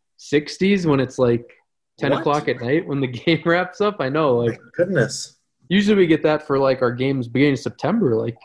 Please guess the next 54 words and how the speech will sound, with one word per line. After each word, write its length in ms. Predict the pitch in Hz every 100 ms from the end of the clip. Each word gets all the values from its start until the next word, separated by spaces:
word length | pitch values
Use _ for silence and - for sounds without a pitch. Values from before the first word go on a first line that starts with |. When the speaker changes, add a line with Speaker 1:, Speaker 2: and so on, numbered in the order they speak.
| 131
Speaker 1:
you 80 | 113
know, 120 | 113
we're, 320 | 135 147 139 - -
Speaker 2:
<laughs> 180 | - 247
Speaker 1:
we're 100 | 165
in 60 |
the 60 | 180
second 380 | - 160 - 147
week 180 | 147 143
in 80 |
October. 560 | 139 131 - 160 185 120
This 160 | 143 165
is 100 | 143
usually 300 | 131 123 123
when 160 | 120
it, 140 | 117 117 -
it 80 | 123
really 160 | 131 131
Speaker 2:
Gotta 160 | 143 143
Speaker 1:
kicks 180 | 147 135
Speaker 2:
love 60 |
climate 280 | - 151 156
Speaker 1:
in. 80 | 135
Speaker 2:
change, 300 | - 117 110
right? 400 | 117 135 156 - -
<laughs> 300 | - - -
Speaker 1:
I 80 |
know, 260 | 190 254 147
right? 320 | 123 160 240
Yeah, 300 | 254 233 117 -
it's 120 | 135 -
perfect. 480 | 220 220 160 107 - -
I'm 200 | 143 240
not 240 | 196 123
gonna 200 | 120 113
argue. 420 | 50 - - - - - 135 - - - 135 135
So, 460 | _ - 139 123 120
yeah, 240 | 147 156
so 520 | 120 - 143 131 - -
we'll 220 | 151 185
be 160 | 180 165
out 260 | 156 156 -
at 140 | 123
those 260 | 139 147 139
games 300 | 143 143 135
tonight. 440 | - 123 127 131
So 380 | - 127 120 117 _ _ -
we're 100 | 135
also 240 | 160 165
gonna 160 | 165 151
be 120 | 143
doing 400 | 117 135 139 131
each 300 | 143 139 -
week, 340 | 110 120 135